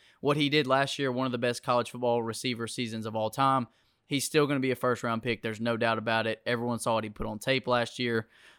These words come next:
There may be some questions. Can he do it with a quarterback that's not Joe Burrow, X, Y, Z? Doesn't matter. He'll still, still be a first-round, probably a top ten lock pick. Kenny Gainwell, as I mentioned earlier,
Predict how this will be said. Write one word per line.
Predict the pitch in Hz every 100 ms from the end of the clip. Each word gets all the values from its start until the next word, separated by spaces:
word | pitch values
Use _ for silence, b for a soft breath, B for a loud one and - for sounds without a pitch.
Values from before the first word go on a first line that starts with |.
| b
There | - 139
may | 139
be | 131
some | 127 120
questions. | 135 127 131
Can | - 131
he |
do | 123 135
it |
with | 120
a | -
quarterback | 131 120 117
that's | 113 113
not | 123 110
Joe | 110 107
Burrow, | 135 131 131 127 120
X, | 120 117
Y, | 117 107
Z? | 107 120 131 120 b b
Doesn't | - 147 143
matter. | 123 123 120
He'll | 113 127
still, | - 131 113
still | - - 143
be | 127
a | 120
first-round, | 131 120 131 120 110
probably | 131 123 117
a |
top | - 120 -
ten | - 123
lock | 110 107 107 -
pick. | 120 107 - b b b b -
Kenny | 156 151
Gainwell, | 127 139 135 127
as | 123 131
I | 123
mentioned | 131 127 123
earlier, | 117 143 143 147